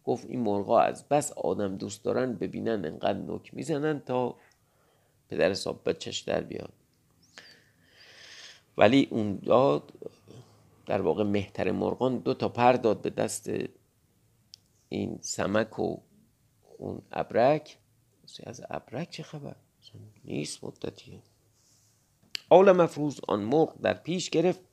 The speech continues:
بدان مرغزار آمد. آن مرغان چون آل مفروض دیدند، مرغ را در کنار گرفته او را خدمت کردند و دعا می‌گفتند.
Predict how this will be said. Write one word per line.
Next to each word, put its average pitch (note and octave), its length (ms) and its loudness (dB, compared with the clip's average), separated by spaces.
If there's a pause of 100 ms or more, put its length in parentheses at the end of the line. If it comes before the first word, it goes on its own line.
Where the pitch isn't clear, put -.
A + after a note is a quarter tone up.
بدان F#2 200 -2
مرغزار G2 720 4
آمد. A2 480 0
آن G#2 160 2
مرغان A2+ 460 0
چون G#2+ 300 -4
آل G#2+ 240 2
مفروض G2+ 500 -4
دیدند، B2+ 500 0
مرغ A#2+ 360 0
را G#2+ 200 2
در G2 140 -2
کنار A#2 400 0
گرفته A#2 320 -4
او G2 100 -4
را G2 120 -2
خدمت G#2 480 -8
کردند D3 420 -2
و - 40 -2
دعا - 320 8
می‌گفتند. F3+ 580 2